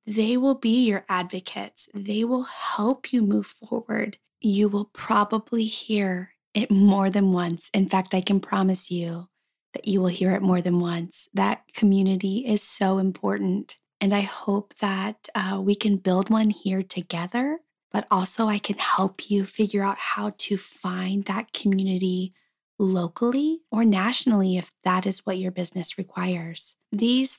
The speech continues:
three categories will be the main topics of discussion here on this podcast, but that's not to say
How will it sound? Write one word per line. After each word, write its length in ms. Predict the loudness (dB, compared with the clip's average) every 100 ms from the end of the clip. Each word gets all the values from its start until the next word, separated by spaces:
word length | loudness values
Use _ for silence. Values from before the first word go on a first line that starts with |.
| -4
three 260 | 0 0
categories 840 | 0 -4 -4 -4 -2 0 0 -2 -2
will 200 | 2 2
be 200 | 4 2
the 120 | 4
main 260 | 2 2 0
topics 560 | -2 -4 -2 -4 -2
of 100 | -4
discussion 680 | -2 -4 -4 -4 -4 0 2
here 240 | 0 0 0
on 200 | 0 0
this 200 | -2 -6
podcast, 920 | -6 -6 -6 -4 -4 -4 -4 -6 -8 _ _ _ _ -6
but 160 | -6 -2
that's 340 | -4 -2 0
not 260 | 2 2 -2
to 100 | -6
say 580 | -4 -2 0 0 -4